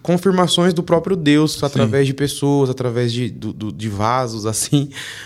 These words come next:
Speaker 1: pra falar direto comigo. E aí eu falei, "Ó, pai, não tem mais o que fazer, não. Já tentei de tudo e é isso mesmo." Aí ele falou, "Não, tudo bem, mas mesmo assim você vai estudar." Aí eu fiquei, "Ih, mas estudar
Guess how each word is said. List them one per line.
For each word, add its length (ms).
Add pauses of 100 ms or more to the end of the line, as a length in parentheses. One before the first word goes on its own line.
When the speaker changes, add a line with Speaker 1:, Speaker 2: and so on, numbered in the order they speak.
(140)
Speaker 1:
pra 160
falar 280
direto 340
comigo. 600 (540)
E 160
aí 100
eu 60
falei, 200
"Ó, 40
pai, 180
não 120
tem 140
mais 240
o 140
que 120
fazer, 320
não. 380
Já 140
tentei 280
de 120
tudo 520 (360)
e 640 (280)
é 80
isso 240
mesmo." 380 (520)
Aí 180
ele 80
falou, 160
"Não, 180
tudo 180
bem, 360 (280)
mas 600 (680)
mesmo 300
assim 220
você 220
vai 140
estudar." 520 (960)
Aí 260
eu 80
fiquei, 240
"Ih, 140
mas 180
estudar 420